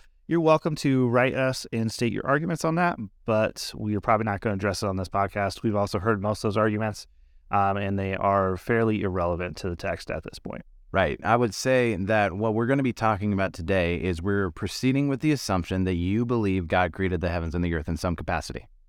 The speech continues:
Speaker 1: Yes.
Speaker 2: Um, and that, and that what the Bible is talking about here matters to you. And with that, we're going to agree and move forward.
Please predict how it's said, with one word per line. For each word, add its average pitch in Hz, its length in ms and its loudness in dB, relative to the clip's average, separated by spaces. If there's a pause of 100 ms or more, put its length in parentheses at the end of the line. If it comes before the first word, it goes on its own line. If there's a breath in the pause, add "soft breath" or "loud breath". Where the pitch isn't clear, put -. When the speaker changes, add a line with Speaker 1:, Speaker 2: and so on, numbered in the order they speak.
(140)
Speaker 1:
Yes. 87 680 -6
Speaker 2:
Um, 101 480 4
and 101 260 0
that, 98 460 0
and 98 160 0
that 95 100 0
what 98 140 0
the 92 80 -4
Bible 104 320 2
is 92 100 -4
talking 151 400 -2
about 98 240 2
here 92 380 0
matters 92 500 0
to 98 100 -6
you. 90 300 0
And 90 340 -2
with 95 220 -2
that, 113 300 2
we're 95 100 -2
going 92 220 -2
to 90 160 -2
agree 80 480 -2
and 85 100 0
move 82 160 0
forward. 69 420 -4